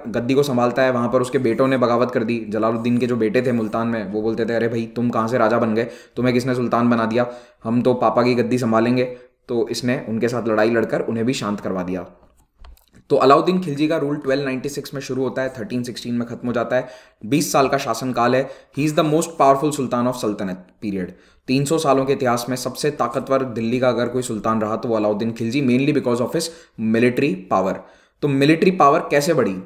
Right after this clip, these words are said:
अचानक से रातों रात ऐसा क्या हो गया कि इनकी आर्मी शक्तिशाली हो गई और बलबन की नहीं थी? तो देखो, अलाउद्दीन ने बहुत सारे रिफॉर्म्स किए। आते ही अलाउद्दीन ने आर्मी के अंदर बड़े-बड़े रिफॉर्म्स शुरू किए। सबसे इंपॉर्टेंट था स्टैंडिंग आर्मी को इकट्ठा करना। स्टैंडिंग आर्मी का क्या मतलब होता है?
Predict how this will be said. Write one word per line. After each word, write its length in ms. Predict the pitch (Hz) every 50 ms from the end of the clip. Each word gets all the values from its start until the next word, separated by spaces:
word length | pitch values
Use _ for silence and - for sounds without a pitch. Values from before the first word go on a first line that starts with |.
| - - -
अचानक 340 | 117 120 135 139 151 156 151
से 100 | 175 156
रातों 280 | 139 135 131 - 160
रात 180 | 151 147 147 147
ऐसा 160 | 143 143 160
क्या 180 | 151 - 160 151
हो 140 | 151 143
गया 120 | 135 139 147
कि 500 | 147 156 156 151 151 - - _ _ _ -
इनकी 240 | 143 151 151 147 170
आर्मी 280 | 175 156 151 147 160 156
शक्तिशाली 500 | - 151 - - 151 147 151 139 139 143
हो 100 | 147 139
गई 120 | 143 147
और 100 | 151 147
बलबन 360 | 127 117 120 120 120 131 135
की 100 | 135 135
नहीं 160 | 123 110 98 92
थी? 200 | 92 90 92 - _ _ _ _ _ _ -
तो 80 | 143
देखो, 160 | 143 156 160 180
अलाउद्दीन 400 | 160 143 143 151 147 156 156 156
ने 160 | 156 160 170
बहुत 300 | 147 117 117 131 131 -
सारे 160 | 143 135 139
रिफॉर्म्स 380 | 127 110 - 110 110 113 113 -
किए। 220 | - 95 92 90 - 104
आते 240 | 117 123 - -
ही 400 | 156 147 156 160 151 135 - - _ _ _ _ _ _ - -
अलाउद्दीन 380 | 123 123 127 131 123 135 131
ने 160 | 131 135 135
आर्मी 340 | - - 120 120 117 127 131
के 60 | 123
अंदर 200 | 135 123 127 135
बड़े-बड़े 400 | 123 107 113 113 120 117 120 123
रिफॉर्म्स 320 | 120 117 - 120 120 120 120
शुरू 360 | - - - - 120 120 123
किए। 240 | 120 123 120 123 127
सबसे 300 | 123 - 135 - - 151
इंपॉर्टेंट 440 | 131 117 117 117 113 123 123 120 127
था 60 | 127
स्टैंडिंग 440 | 131 - - 110 107 110 120 120 120
आर्मी 260 | 113 110 107 110 110
को 240 | 104 127 139 143 - - - - _ _ _ -
इकट्ठा 320 | 110 104 117 104 - 107 101
करना। 240 | 101 92 87 92
स्टैंडिंग 380 | 92 92 - 113 117 123 131 135
आर्मी 240 | 131 127 123 131 131
का 80 | 135
क्या 160 | 131 - 131 123
मतलब 220 | 123 110 131 123
होता 180 | 120 104 127
है? 60 | 135